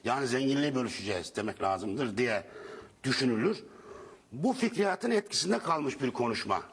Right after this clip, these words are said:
e, gibi geldi. Bu kadarına, e, gerek yok. Şimdi zaten, bakın zaten insanlar üretirler. İnsanlar kimisi hırsından dolayı, kimi öne geçme arzusundan dolayı,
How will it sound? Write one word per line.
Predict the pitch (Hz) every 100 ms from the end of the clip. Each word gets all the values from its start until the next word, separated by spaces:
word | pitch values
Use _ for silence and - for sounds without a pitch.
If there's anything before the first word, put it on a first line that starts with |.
| - - - - - -
e, | 101 92 90
gibi | 82 120 123
geldi. | 123 113 214 208 123
Bu | 156
kadarına, | 156 143 139 139 135 - 120
e, | 117 107
gerek | 127 127 123
yok. | 190 - - - - - -
Şimdi | - 190 190 143
zaten, | 117 151 220 135 147 - -
bakın | 123 135 110 95
zaten | 117 180 131 143 - - - - -
insanlar | 127 - 127 117 139 143
üretirler. | 113 110 - 95 78 - -
İnsanlar | 123 123 123 139 165
kimisi | - 139 -
hırsından | 123 117 - 113 117 95
dolayı, | 98 95
kimi | - 147
öne | 131 127
geçme | 117 110 120
arzusundan | 107 101 - 104
dolayı, | 95 90 117